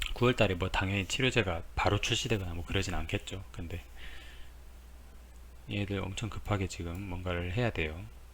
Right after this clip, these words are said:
이뤄내야 됩니다. 만들어내야 되고요. 트럼프 눈 돌아가기 직전입니다.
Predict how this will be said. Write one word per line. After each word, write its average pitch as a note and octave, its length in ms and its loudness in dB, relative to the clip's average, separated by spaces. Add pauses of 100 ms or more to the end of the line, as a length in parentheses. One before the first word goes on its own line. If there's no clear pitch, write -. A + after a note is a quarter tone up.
(120)
이뤄내야 F#2 420 0
됩니다. E2 520 -4
만들어내야 F2 480 -2
되고요. - 300 -8 (2500)
트럼프 A#2 340 4
눈 F2 220 0
돌아가기 F2+ 520 2
직전입니다. F2+ 720 -2